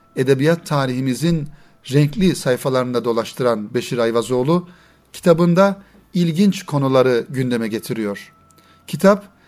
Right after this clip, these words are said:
hiç kuşkusuz edebiyat tarihimizin bir takım bilgilerini, sadece bilgilerini içermiyor. Aksine, büyük bir kültür tarihçisinin dikkat süzgecinden geçirdiği kişileri ve olayları konu ediniyor.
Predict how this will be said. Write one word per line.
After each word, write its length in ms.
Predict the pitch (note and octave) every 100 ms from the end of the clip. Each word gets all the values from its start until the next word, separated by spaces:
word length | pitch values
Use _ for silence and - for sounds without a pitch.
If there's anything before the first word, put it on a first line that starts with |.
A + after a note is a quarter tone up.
| _ _
hiç 200 | - G3
kuşkusuz 580 | - A3 - F#3+ G3 G3+
edebiyat 480 | F#3 D3+ D#3 F#3+ F#3+
tarihimizin 760 | E3 C#3+ C3+ C3 B2+ C#3 F3 F#3 - _ _ G3+
bir 80 |
takım 360 | G3 E3 D3+ C3
bilgilerini, 680 | B2+ B2+ B2+ B2 A#2+ A#2 G#2+ - - _
sadece 640 | - - F3+ F3+ D3+ C#3+ A#2+
bilgilerini 480 | C3 B2 C3+ B2 D3+
içermiyor. 680 | D3 F3+ D3 A#2 G2 - - - - _ _ -
Aksine, 540 | G3 - D3+ B2 C#3+ - _ _ _ -
büyük 240 | F#3 G#3+
bir 160 | F#3 D3
kültür 380 | - E3 G#3 G3
tarihçisinin 920 | F3 C#3+ C#3 B2+ D3 D#3+ D3+ C#3 A#2 C3
dikkat 340 | C3 - F#3 F#3
süzgecinden 680 | D#3 C3+ C#3 C3 C3+ D3 B2
geçirdiği 640 | C3 - B2 B2 C3+ -
kişileri 640 | - - B2 A#2+ C#3+ E3
ve 80 | C3+
olayları 560 | C3 C#3 C3+ B2+ B2+ A#2+
konu 200 | C3 A#2+
ediniyor. 560 | A#2 A#2 A2+ A#2 -